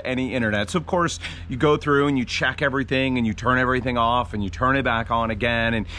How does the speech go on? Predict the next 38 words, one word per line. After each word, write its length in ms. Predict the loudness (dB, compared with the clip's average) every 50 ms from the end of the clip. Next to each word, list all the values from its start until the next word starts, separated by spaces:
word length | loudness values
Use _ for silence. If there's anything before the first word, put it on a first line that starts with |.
| -10 -4 0
and 100 | 2 2
you 60 | 2
check 340 | 2 2 0 0 0 0 0
it. 320 | 2 2 2 2 0 -2
And 300 | -2 -2 0 0 2 2
in 100 | 4 4
this 220 | 4 4 2 0 -2
case, 360 | -2 0 0 0 0 -2 0
nothing 500 | 0 0 0 2 0 0 0 0 -2 -2
did 200 | 0 0 0 2
not 300 | 2 2 2 0 0 0
work. 380 | 0 2 2 4 2 0 -2
So 120 | -2 -2 0
we 140 | 0 2 2
get 120 | 2 2
on 140 | 2 2 0
the 60 | -2
phone 340 | -2 -2 0 0 2 0 0
to 60 | -2
the 200 | -2 -2 -2 0
internet 360 | 0 0 2 0 0 -2 -2
company 500 | -2 -2 -2 -2 0 0 0 2 0 -2 -4 -8 -14 -12 -6 0
and 80 | 2
they 100 | 2 2
have 200 | 4 2 0 0
you 100 | 0 -2
run 360 | -2 0 2 2 2 2 0 0
through 320 | 0 0 0 0 2 2
all 140 | 2 0 0
the 100 | 0 -4
stuff 400 | -6 -4 -2 -2 -2 -2 -4 -4
that 100 | -4 -2
you 120 | -2 -2
should 220 | -4 -4 -4 -2 -2
be 100 | 0 2
doing. 480 | 2 2 2 2 2 2 0 0 0
And 420 | 0 0 2 2 2 2 0 0 0
sadly, 580 | 0 0 0 0 0 0 0 0 2 0 -2